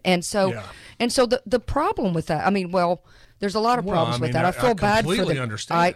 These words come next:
Speaker 1: I, I completely understand. I'm, I would tell that patient, um, "Let's lower that blood pressure for, for
Speaker 2: <laughs>
Speaker 1: let, let's sit there for a minute and realize that I'm not the person, or we're not the people that, that, that caused this,
Speaker 2: Well,
Speaker 1: but
Speaker 2: so how
Speaker 1: how
Speaker 2: do
Speaker 1: can we
Speaker 2: people
Speaker 1: help
Speaker 2: know,
Speaker 1: you?"
Speaker 2: though?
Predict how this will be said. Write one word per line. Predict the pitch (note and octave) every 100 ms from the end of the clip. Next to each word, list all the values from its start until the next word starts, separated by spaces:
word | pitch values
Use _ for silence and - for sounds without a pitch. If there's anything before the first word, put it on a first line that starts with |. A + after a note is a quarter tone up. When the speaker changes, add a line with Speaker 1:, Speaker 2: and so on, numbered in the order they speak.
| -
Speaker 1:
I, | F3
I | F#3
completely | A3+ A3 A#3 A3
understand. | G#3+ G#3+ A#3+ G3+
I'm, | F3 F#3+ -
I | F3
would | G3+ G3
tell | G#3 G3+
that | G3+
patient, | - G3+ - G3
um, | E3 D#3+ - - - - -
"Let's | F3 G#3+ A3
lower | A3+ A3+
that | G#3+ G3+ E3
blood | G#3 G#3+
pressure | E3 E3+ - F3
for, | - F#3+ -
for | - -
Speaker 2:
<laughs> |
Speaker 1:
let, | G3+ G#3+ - -
let's | A#3+
sit | - C4 C4
there | B3+
for | B3 A#3+
a |
minute | A3 G3+ G#3 F#3
and | F#3+
realize | G#3 A3 G3 F3
that | F3 -
I'm | F3+ G#3
not | G#3+ G#3
the | G#3
person, | - G3+ F#3+ G#3 G3
or |
we're | E3 G3+ B3
not | A3 G3+
the | G3+
people | A#3 G3 G3+
that, | G3 G#3 - - - -
that, | F3+ G3 F3+
that | G3
caused | - A#3 F4 G#3+ E3
this, | E3+ F3
Speaker 2:
Well, | A3+
Speaker 1:
but | G#3 G#3
Speaker 2:
so |
how | G#3+ G#3+
Speaker 1:
how | B3 G#3+
Speaker 2:
do | A#3+
Speaker 1:
can | G#3+
we | G#3
Speaker 2:
people | F#3+
Speaker 1:
help | F#3+
Speaker 2:
know, | D3+ C#3
Speaker 1:
you?" | C3
Speaker 2:
though? | A2+ F2+